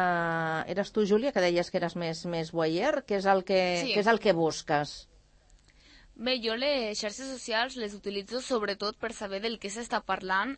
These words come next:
Speaker 2: i veure diferents opinions al respecte d'aquests temes. Vull dir, per exemple, Twitter, doncs, veus molt de tot, veus molts continguts i moltes opinions diferents.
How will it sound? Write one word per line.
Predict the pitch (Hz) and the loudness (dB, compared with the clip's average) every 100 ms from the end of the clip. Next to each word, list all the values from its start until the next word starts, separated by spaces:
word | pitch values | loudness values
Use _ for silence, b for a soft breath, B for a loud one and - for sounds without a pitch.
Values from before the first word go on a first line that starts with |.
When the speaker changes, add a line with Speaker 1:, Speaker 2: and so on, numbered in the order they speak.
| - | -6
Speaker 2:
i | 214 190 | -6 -2
veure | 196 202 240 233 | -2 0 -2 -4
diferents | 220 196 190 190 214 233 - b b - 220 | -6 -4 0 0 -2 -8 -12 b b -4 -4
opinions | 220 208 196 196 226 | -2 -2 -2 -2 -2
al | 208 | -2
respecte | 202 - 185 214 214 | -4 -6 -6 -2 -2
d'aquests | 185 - - | -2 -6 -4
temes. | 190 170 165 175 - b b - | -4 -2 -8 -12 -16 b b -12
Vull | 202 208 | -8 -6
dir, | 202 | -4
per | 196 | -4
exemple, | 190 196 190 185 190 190 - | -4 -6 -4 -4 -2 -4 -6
Twitter, | 214 214 214 214 | -8 -2 -2 0
doncs, | 202 190 - 196 | -4 -6 -10 -2
veus | 202 202 - | -2 -2 -4
molt | 226 208 190 | -4 -2 -4
de | 185 | -2
tot, | 220 226 | -4 -2
veus | 196 190 | -4 -4
molts | 202 202 | -8 -8
continguts | 214 208 202 196 196 185 185 | -10 -10 -8 -6 -6 -6 -8
i | |
moltes | 185 190 202 | -8 -8 -10
opinions | 190 185 185 185 190 | -10 -10 -8 -10 -10
diferents. | 190 202 226 226 233 | -8 -2 0 0 -4